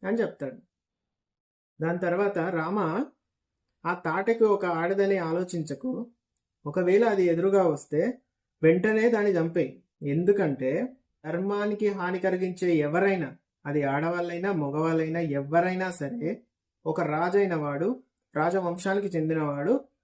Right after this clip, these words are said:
ఆ ధర్మానికి హాని కలిగించే వాళ్ళని సంహరించి ధర్మాన్ని కాపాడాలి" అని చెప్తాడు. రాముడు, "స్వామి,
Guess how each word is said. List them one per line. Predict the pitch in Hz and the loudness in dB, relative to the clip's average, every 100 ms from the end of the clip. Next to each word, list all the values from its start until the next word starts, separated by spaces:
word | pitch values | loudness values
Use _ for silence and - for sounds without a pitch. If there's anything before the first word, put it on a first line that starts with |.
| - | -8
ఆ | 156 | -4
ధర్మానికి | 156 160 196 208 202 | -2 -2 0 0 -2
హాని | 190 170 | -2 -2
కలిగించే | 190 185 170 165 | 0 0 -2 -2
వాళ్ళని | 151 147 147 180 | -2 -2 -4 -4
సంహరించి | 165 165 175 147 190 | -4 -4 -4 -4 -2
ధర్మాన్ని | 165 147 170 196 208 | -2 -2 -2 0 0
కాపాడాలి" | 170 156 175 165 156 143 139 | 0 -2 2 2 0 -4 -4
అని | 143 185 | -4 -4
చెప్తాడు. | 143 - 139 _ _ _ _ _ _ _ _ - | -6 -8 -8 _ _ _ _ _ _ _ _ -10
రాముడు, | 147 160 190 190 156 233 - _ _ _ _ - | -2 -2 0 0 0 -2 -8 _ _ _ _ -18
"స్వామి, | - 170 180 202 175 226 | -4 0 2 0 -2 -6